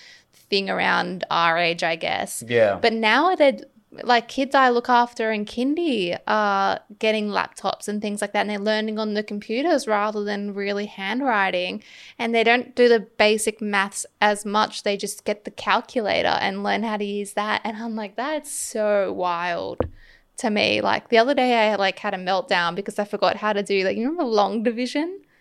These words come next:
Speaker 2: Yeah, I
Speaker 1: I was
Speaker 2: probably
Speaker 1: like,
Speaker 2: c-,
Speaker 1: "That
Speaker 2: I don't
Speaker 1: was such
Speaker 2: really
Speaker 1: a
Speaker 2: know how
Speaker 1: good
Speaker 2: to
Speaker 1: thing
Speaker 2: do
Speaker 1: to
Speaker 2: it.
Speaker 1: know," and now I've forgotten it.
Speaker 2: I don't
Speaker 1: Yeah.
Speaker 2: think I, yeah, I don't think I know how to do that
Speaker 1: Yeah, I just
Speaker 2: anymore.
Speaker 1: can't
Speaker 2: Jeez,
Speaker 1: even
Speaker 2: that's not good, hey?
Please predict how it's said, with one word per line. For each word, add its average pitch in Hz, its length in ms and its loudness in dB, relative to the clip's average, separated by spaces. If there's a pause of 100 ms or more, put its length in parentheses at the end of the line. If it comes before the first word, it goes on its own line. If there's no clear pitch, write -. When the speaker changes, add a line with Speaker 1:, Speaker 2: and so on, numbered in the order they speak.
(500)
Speaker 2:
Yeah, 120 240 2
I - 20 8
Speaker 1:
I - 20 8
was 127 80 0
Speaker 2:
probably 151 220 4
Speaker 1:
like, - 100 2
Speaker 2:
c-, 143 60 6
Speaker 1:
"That - 40 0
Speaker 2:
I 139 140 8
don't 175 100 10
Speaker 1:
was 165 100 8
such - 180 8
Speaker 2:
really 359 40 6
Speaker 1:
a - 40 6
Speaker 2:
know 127 60 4
how 127 80 6
Speaker 1:
good - 140 8
Speaker 2:
to - 60 6
Speaker 1:
thing 294 100 6
Speaker 2:
do 311 60 6
Speaker 1:
to - 100 10
Speaker 2:
it. - 40 10
Speaker 1:
know," 339 260 10
and 277 260 10
now 294 160 4
I've 285 120 4
forgotten 381 440 4
it. - 320 4
Speaker 2:
I 117 120 4
don't 147 120 6
Speaker 1:
Yeah. 254 360 6
Speaker 2:
think - 120 -4 (1120)
I, 78 60 -18 (100)
yeah, 120 480 4 (120)
I 113 140 -4
don't 120 100 -4
think 117 120 -8
I 110 60 -6
know 107 160 -8
how 107 160 -8
to 104 60 -12
do 107 160 -12
that 233 160 2
Speaker 1:
Yeah, 285 560 4
I 247 140 0
just 247 280 2
Speaker 2:
anymore. 135 440 -6
Speaker 1:
can't 269 500 0
Speaker 2:
Jeez, - 60 -8
Speaker 1:
even 262 220 0
Speaker 2:
that's 262 180 4
not 254 140 0
good, 120 200 -2
hey? 104 320 -2